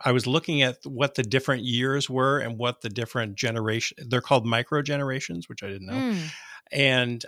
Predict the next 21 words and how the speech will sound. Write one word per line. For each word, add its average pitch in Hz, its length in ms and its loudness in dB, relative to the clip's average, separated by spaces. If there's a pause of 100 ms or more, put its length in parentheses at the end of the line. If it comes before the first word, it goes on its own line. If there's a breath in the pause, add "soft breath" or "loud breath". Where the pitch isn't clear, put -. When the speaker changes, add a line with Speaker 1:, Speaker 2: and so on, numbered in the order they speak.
Speaker 1:
I 123 160 2
was, - 280 0 (320)
I 170 100 4
knew 220 140 2
baby 147 300 6
boomers 135 480 4
and 113 140 -2
Gen 113 200 2
X 117 200 0
and 123 40 2
everything, 120 220 -2
but 143 120 8
I 151 80 8
never 165 260 4
knew 151 160 2
exactly, 131 480 0
exactly 123 680 4
what 110 320 -4
year 113 520 -2
was 104 300 -6
which. 107 520 -4